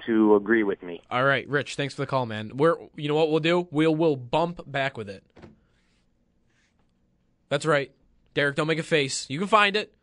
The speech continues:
Speaker 2: This is the internet. Soul Sacrifice by Santana. Carlos Santana. No, Santana. See, this is why I,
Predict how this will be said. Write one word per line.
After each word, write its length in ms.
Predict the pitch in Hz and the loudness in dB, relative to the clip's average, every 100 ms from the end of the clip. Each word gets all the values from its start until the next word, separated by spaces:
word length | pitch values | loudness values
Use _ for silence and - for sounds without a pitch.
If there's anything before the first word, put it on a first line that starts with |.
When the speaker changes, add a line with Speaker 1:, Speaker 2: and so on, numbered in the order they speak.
| _ - | _ -12
Speaker 2:
This 100 | 165 | -6
is 80 | |
the 120 | 180 214 | 0 2
internet. 420 | 202 196 196 - _ _ _ _ - | 4 2 0 -4 _ _ _ _ -8
Soul 360 | - 214 208 | 2 4 4
Sacrifice 840 | 202 214 202 196 202 190 190 - - _ _ _ - | 4 2 2 0 0 0 0 -8 -14 _ _ _ 0
by 180 | 160 165 | 2 2
Santana. 680 | - 180 165 170 156 113 - _ _ _ _ _ _ _ - | 0 -2 0 -2 -2 -4 -12 _ _ _ _ _ _ _ -2
Carlos 380 | 185 175 147 | 2 2 0
Santana. 520 | - 127 113 110 85 - _ | -4 -10 -12 -14 -18 -20 _
No, 220 | 156 160 139 | -2 -2 -2
Santana. 580 | - 147 165 139 104 - _ _ _ _ _ _ _ _ _ - | -6 -4 -4 -6 -8 -16 _ _ _ _ _ _ _ _ _ -12
See, 340 | - 180 160 | -2 0 0
this 200 | 151 156 | -4 -6
is 120 | 160 | -2
why 360 | 147 139 131 117 | 2 2 2 -4
I, 100 | 127 | -10